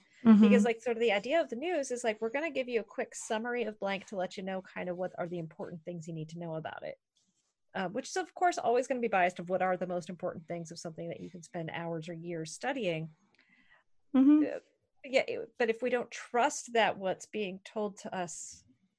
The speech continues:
Speaker 2: is reliable and honest, like, then we come into this thing of, like, "I need to do it all myself. I don't have
Speaker 1: Mm-hmm.
Speaker 2: time." Then we become an uninformed public, and
Speaker 1: That's why voting is such a challenge, 'cause we don't, a lot, there's so many candidates, there's so much going on.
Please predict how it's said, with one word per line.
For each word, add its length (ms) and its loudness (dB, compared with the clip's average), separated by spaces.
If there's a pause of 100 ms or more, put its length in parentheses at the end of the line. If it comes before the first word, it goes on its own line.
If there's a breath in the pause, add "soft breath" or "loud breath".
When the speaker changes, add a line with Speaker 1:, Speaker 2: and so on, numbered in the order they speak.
(120)
Speaker 2:
is 400 -8 (1080)
reliable 640 -2
and 100 -4
honest, 420 -4
like, 160 -6
then 180 -4
we 320 -8 (240)
come 160 -8
into 140 -12
this 160 -10
thing 180 -8
of, 80 -10
like, 200 -6
"I 120 -6
need 140 -8
to 60 -14
do 120 -6
it 60 -2
all 100 -2
myself. 480 -2 (380 soft breath)
I 60 0
don't 160 -2
have 120 6
Speaker 1:
Mm-hmm. 120 4
Speaker 2:
time." 240 8
Then 120 -6
we 140 -10
become 280 -10
an 60 -6
uninformed 800 -6 (380)
public, 640 2
and 440 -4 (720)
Speaker 1:
That's 160 12
why 120 12
voting 320 12
is 100 12
such 180 12
a 60 12
challenge, 480 10
'cause 140 12
we 80 12
don't, 260 12 (140)
a 60 12
lot, 320 12
there's 220 12
so 180 12
many 180 12
candidates, 520 12
there's 180 12
so 120 12
much 200 12
going 220 12
on. 440 12